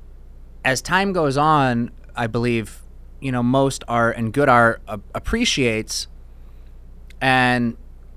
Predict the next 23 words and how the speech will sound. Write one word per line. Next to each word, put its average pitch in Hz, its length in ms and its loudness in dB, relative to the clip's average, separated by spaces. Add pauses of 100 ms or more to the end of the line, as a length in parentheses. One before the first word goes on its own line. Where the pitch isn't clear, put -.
(2250)
sometimes 208 480 2
that 143 160 4
happens 131 420 0
because 123 340 -4
less 131 240 2
of 131 120 -4
it 120 160 0 (100)
is 120 120 -4
on 113 180 2
the 117 60 0
market, 107 460 -2
right? 104 300 -6 (580)
So 127 200 2
as 127 140 8
an 143 100 0
art 180 200 6
N 170 140 6
F 147 140 2
T 131 300 -4
first 147 520 0
sort 131 260 0
of 107 80 -4
launches, 110 640 -4